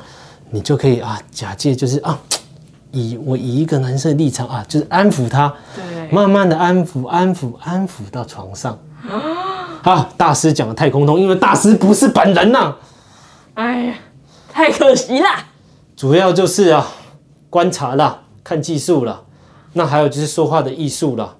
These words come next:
Speaker 1: 哦啊，如果你讲话、讲话，讲话就是那种很小屁孩的、没有逻辑的，我告诉你啦，一百个女生吼，没有一个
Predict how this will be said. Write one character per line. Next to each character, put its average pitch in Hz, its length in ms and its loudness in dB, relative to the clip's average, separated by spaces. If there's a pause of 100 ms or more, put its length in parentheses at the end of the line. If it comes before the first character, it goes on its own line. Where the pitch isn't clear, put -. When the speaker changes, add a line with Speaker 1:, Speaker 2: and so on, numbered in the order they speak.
(720)
Speaker 1:
哦 127 220 -6
啊， 156 140 -4
如 151 140 4
果 160 100 4
你 117 160 -6
讲 110 160 -10
话、 123 80 -6 (260)
讲 135 220 -10
话， 151 180 -6
讲 170 220 -8
话 165 240 0
就 160 60 -4
是 160 240 -4
那 165 160 2
种 131 280 -2 (560)
很 131 160 -2
小 135 220 0
屁 147 260 0
孩 135 200 2
的、 143 100 2
没 147 140 4
有 165 160 4
逻 139 200 4
辑 131 220 -6
的， 117 320 -4 (580)
我 - 60 -18
告 180 180 -2
诉 180 180 2
你 143 200 0
啦， 135 240 0
一 180 80 -2
百 147 200 -4
个 135 120 -2
女 131 180 -4
生 147 300 -4
吼， 175 420 -4 (600)
没 135 200 -2
有 135 140 -2
一 127 120 -6
个 117 340 -10